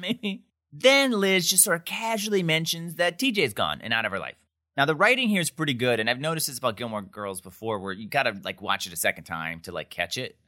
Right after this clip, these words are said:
Like, Luke says, like, "T J left you?" And she's like, "He left," which makes it sound like she's agreeing with him, but, like,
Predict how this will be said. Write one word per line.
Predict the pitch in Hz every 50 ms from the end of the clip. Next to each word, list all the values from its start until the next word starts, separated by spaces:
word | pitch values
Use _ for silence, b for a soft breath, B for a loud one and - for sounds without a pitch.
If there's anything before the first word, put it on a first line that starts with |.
| _ _ _
Like, | - 127 123 98 -
Luke | 185 202 196
says, | - 165 156 147 120 117
like, | 123 110 101 98 -
"T | - 165 190
J | 170 180 156 139
left | 139 113 113 117 143 165 - - -
you?" | 226 220
And | 214 190
she's | - 196 175 180
like, | 175 170 - -
"He | - 139 165 165
left," | 147 147 180 233 254 240 240 - _ - - - _ _ _
which | - 147 143 - - - - -
makes | 143 151 170 202 220 - 226
it | 196
sound | - - 190 185
like | 170 127
she's | - 151 123
agreeing | 117 95 - 123 151 156 131
with | 117 98 92
him, | 95 90 71
but, | 58 -
like, | - 87 78 - -